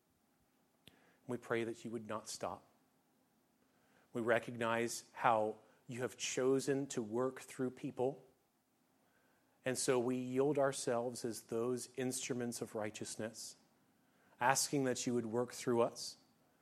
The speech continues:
to teach the truth, to encourage others in the gospel,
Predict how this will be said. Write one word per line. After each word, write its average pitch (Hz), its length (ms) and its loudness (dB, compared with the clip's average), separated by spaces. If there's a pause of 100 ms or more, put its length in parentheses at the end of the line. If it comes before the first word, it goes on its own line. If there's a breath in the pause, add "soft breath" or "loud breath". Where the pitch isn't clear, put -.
(160)
to - 80 -6 (100)
teach - 560 -4 (180)
the - 60 -20
truth, - 560 -2 (960)
to - 120 -6
encourage 117 720 2 (120)
others 120 540 0 (260)
in 104 60 -8
the 104 60 -6
gospel, 110 480 -2